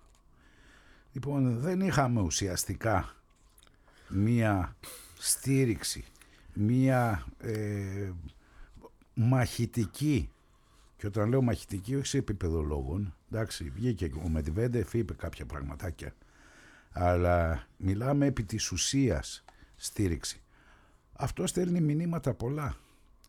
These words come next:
και για το Ουκρανικό, και για την Ευρωπαϊκή Ένωση, και για τους πάντες. Η φιλία με τον, ε, ε, Βλαντίμιρ Πούτιν μάλλον έχει όρια μέχρι εκεί όπου δεν ενοχλείται ο Ντόναλντ Τραμπ.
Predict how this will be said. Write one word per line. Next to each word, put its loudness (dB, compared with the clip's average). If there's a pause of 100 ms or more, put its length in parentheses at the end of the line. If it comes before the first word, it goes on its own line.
(260)
και -4
για -2
το 0
Ουκρανικό, 0
και -4
για 0
την 0
Ευρωπαϊκή -2
Ένωση, 0
και -10
για -4
τους -10
πάντες. -2 (500)
Η -12
φιλία 2
με 2
τον, 0
ε, -8 (580)
ε, -6
Βλαντίμιρ 0
Πούτιν 2
μάλλον 4
έχει 4
όρια 4
μέχρι 2
εκεί 0
όπου 0
δεν 0
ενοχλείται 2
ο 0
Ντόναλντ 0
Τραμπ. 2